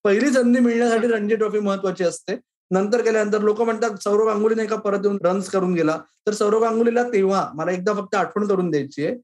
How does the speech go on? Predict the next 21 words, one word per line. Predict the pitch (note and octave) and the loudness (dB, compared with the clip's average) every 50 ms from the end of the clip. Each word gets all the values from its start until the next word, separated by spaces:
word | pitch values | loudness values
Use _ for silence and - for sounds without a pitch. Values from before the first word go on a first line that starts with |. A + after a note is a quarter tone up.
| _ _ _ _ _ _ _ - | _ _ _ _ _ _ _ -4
की | A#3 | -2
ना | A3+ G#3+ A3 A#3 B3 | 0 0 0 0 0
त्याला | B3 B3+ A#3+ B3+ B3+ C4 A#3+ - - _ _ _ _ - C#3+ | 0 0 0 2 0 0 -2 -6 -12 _ _ _ _ -6 -2
ड्रॉप | E3+ G3+ B3 B3 A#3+ A#3+ | -2 0 0 -2 -2 0
केलं | B3+ A#3+ B3 B3+ C4 B3+ C4 - - - | 0 2 2 2 0 -2 -4 -6 -4 -2
तेव्हा | G3+ G#3+ A#3+ | 0 0 0
तो | A#3+ B3 B3+ B3 B3 A#3+ | 2 0 0 -2 -2 -2
फॉर्म | G#3+ A3 A3+ A#3+ | -2 -2 0 2
मध्ये | A#3+ A#3+ B3 A#3+ | 2 2 2 0
नव्हता | A#3+ A3+ G#3+ B3 A#3+ | 0 0 -2 -2 -2
म्हणून | A3 A3 A3 A#3 A#3 A3 | 0 0 0 0 0 0
ड्रॉप | G#3+ A3 A3 G#3+ | -2 -2 -2 -2
नव्हता | A3 G#3+ G#3 G#3 G3 | -4 -4 -2 -2 0
झाला, | F#3+ E3+ D#3 D#3+ F3+ A#3 A#3+ - _ _ _ _ _ | 0 0 0 -2 -2 -4 -6 -10 _ _ _ _ _
आणि | - G3 A#3 | -2 0 0
रन्स | B3 A#3+ A#3 A#3+ B3 C4 C4 B3 B3 | 2 2 2 2 2 2 0 -2 -2
केले | B3 B3+ B3 B3+ B3+ | -2 0 2 2 2
म्हणून | B3 A#3+ A3 A3+ B3 B3 A#3+ | 2 2 2 2 2 2 0
परत | A3+ G#3 G#3+ G#3 F#3+ | 0 0 -2 -2 -2
नाही | F#3 E3 D3 | -4 -4 -4
आला. | A#2+ A2 | -6 -8